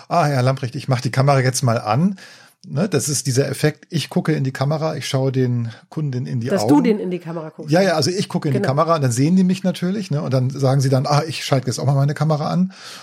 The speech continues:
Speaker 1: Und dann kriege ich halt so mit, dass sie ganz oft die Kamera offenbar nicht eingeschaltet
Speaker 2: Ja,
Speaker 1: haben in
Speaker 2: also,
Speaker 1: ihren
Speaker 2: aber bei mir ist
Speaker 1: Videokonferenzen.
Speaker 2: das, das sind sowohl Männer wie Frauen.
Speaker 1: Okay.
Speaker 2: Also ich erlebe da gar keinen Unterschied. Ich erlebe den eher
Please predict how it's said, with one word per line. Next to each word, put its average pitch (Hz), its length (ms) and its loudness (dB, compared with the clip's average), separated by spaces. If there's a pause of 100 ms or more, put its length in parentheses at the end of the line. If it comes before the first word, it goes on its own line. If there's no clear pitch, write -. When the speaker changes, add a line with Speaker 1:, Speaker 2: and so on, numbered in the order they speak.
(140)
Speaker 1:
Und 156 440 0
dann 151 160 2
kriege 165 240 0
ich 135 100 -2
halt 151 120 2
so - 100 0
mit, 160 240 2
dass 160 140 0
sie 156 160 -2
ganz 147 200 0
oft - 200 -4
die 151 60 -6
Kamera 139 480 0 (140)
offenbar 135 640 -2
nicht 165 380 0 (160)
eingeschaltet 113 640 0
Speaker 2:
Ja, - 60 0
Speaker 1:
haben 104 220 0
in 135 160 2
Speaker 2:
also, 131 120 4
Speaker 1:
ihren - 100 4
Speaker 2:
aber 214 200 4
bei 196 180 4
mir 247 200 6
ist - 160 0
Speaker 1:
Videokonferenzen. - 380 -4
Speaker 2:
das, 196 280 -4
das 185 180 -2
sind 233 120 2
sowohl 190 360 0
Männer 180 340 0
wie 220 100 -2
Frauen. 220 540 -6 (160)
Speaker 1:
Okay. 120 320 -6
Speaker 2:
Also 180 220 2
ich 180 160 -2
erlebe 220 240 4
da 180 100 2
gar 180 160 -2
keinen 202 160 -2
Unterschied. 208 340 -2
Ich 180 80 -4
erlebe 247 280 2
den 214 160 4
eher 269 320 0